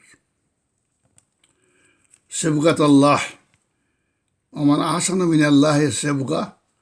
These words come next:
ওয়া নাহনু লাহু আবেদুন। আল্লাহর রং, আল্লাহর রং থেকে শ্রেষ্ঠ রং কিছু নাই,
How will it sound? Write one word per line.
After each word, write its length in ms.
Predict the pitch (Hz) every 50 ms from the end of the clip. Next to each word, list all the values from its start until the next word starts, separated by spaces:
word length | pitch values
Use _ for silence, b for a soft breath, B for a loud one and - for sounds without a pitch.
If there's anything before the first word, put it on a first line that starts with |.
| _ _ _ _ _ _ _ _ _ _
ওয়া 120 | 175 139 131
নাহনু 340 | 127 135 135 156 165 180
লাহু 340 | 175 160 143 120 127 143 147
আবেদুন। 840 | - 120 120 143 143 123 131 123 110 123 123 135 131 110 95 - - _ _ _ _ _ _ _ _ _ _ _ _ _ _ _ _ _ _ _ _ _ _ _ _ _ _ _ _ _ _ _ _ _ _ _ _ _ _ _ _ _ -
আল্লাহর 480 | - - 139 143 147 147 151 143 131
রং, 320 | 139 143 139 131 117 104 98 - - _ _ _ _ _ _ _ _ _ _ _
আল্লাহর 440 | - 113 139 135 135 143 143 127 120
রং 400 | 135 143 151 156 156 160 160 147 135 -
থেকে 280 | - 165 151 160 147
শ্রেষ্ঠ 360 | 135 - - 185 175 - -
রং 220 | 208 185 160 147 127
কিছু 300 | 104 175 143 - - 151
নাই, 240 | 135 123 123 110